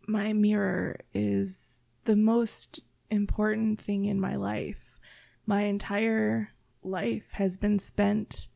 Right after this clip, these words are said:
protecting it, and it told me to make sure the gemstones were protected as well. And so when I learned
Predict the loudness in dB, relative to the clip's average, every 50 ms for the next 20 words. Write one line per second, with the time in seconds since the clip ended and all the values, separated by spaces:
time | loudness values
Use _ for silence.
0 | _ _ 0 2 2 2 2 2 0 -2 -2 -4 -4 -4 -4 -4 -6 -8 -10 -14
1 | _ -20 -20 -20 _ _ _ _ _ _ -2 0 0 0 0 0 0 0 -2 -4
2 | -6 -12 _ _ _ -6 -2 -2 -2 -2 -4 -10 -14 0 2 2 2 4 2 0
3 | 0 -2 -4 -6 -4 -6 -6 -8 -8 -8 -8 -8 -8 -10 -10 _ _ -20 -20 -20
4 | -10 -6 -4 -4 -4 -4 -6 -6 -6 -2 0 0 0 0 0 -2 -2 -2 -2 -2
5 | -2 -2 -2 -2 -2 -2 -2 -2 -4 -6 -6 -6 -4 -2 -2 -2 -2 -2 -4 -6
6 | -6 -6 _ -8 -6 -6 -8 -8 -8 -8 -6 -6 -6 -6 -8 -8 -10 -12 -14 -16
7 | -18 _ -20 -20 -20 _ _ _ _ _ 4 4 4 4 4 0 0 2 2 4
8 | 4 2 2 0 0 -2 -4 -6 -10 _ _ _ -4 -2 -2 -2 -2 -2 -2 -4
9 | -2 0 0 0 2 2 2 0 0